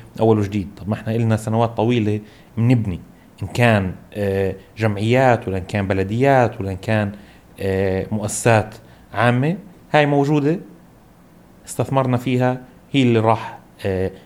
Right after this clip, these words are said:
نبني عليها ونستمر. لأنه هيك بيصير في كل العالم. يعني كل التجارب في العالم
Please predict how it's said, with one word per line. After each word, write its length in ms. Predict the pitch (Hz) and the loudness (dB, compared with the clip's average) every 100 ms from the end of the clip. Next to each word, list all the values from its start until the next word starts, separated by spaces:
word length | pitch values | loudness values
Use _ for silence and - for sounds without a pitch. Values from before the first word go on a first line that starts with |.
| - | -4
نبني 280 | 120 113 110 | -2 0 0
عليها 320 | 104 110 104 | 2 2 2
ونستمر. 480 | 104 95 - 98 85 - - - - - - - - | -2 -4 -6 -6 -8 -12 -20 -20 -20 -20 -20 -20 -10
لأنه 120 | 113 107 | -6 0
هيك 100 | 123 | 0
بيصير 260 | 120 - 117 | 0 -4 -4
في 80 | |
كل 140 | - 113 | -4 -4
العالم. 340 | 117 127 113 - - - - - - | -2 -2 -4 -8 -20 -20 -20 -18 -8
يعني 540 | 92 92 95 92 90 - - - - | -6 -4 -2 -4 -6 -10 -20 -20 -2
كل 360 | 147 123 101 - - - - | 0 2 0 -4 -16 -20 -18
التجارب 560 | - 117 117 104 87 82 - - - - - | -4 2 4 4 2 -6 -14 -20 -20 -20 -6
في 100 | 135 | -2
العالم 460 | 107 101 95 90 | 2 2 2 0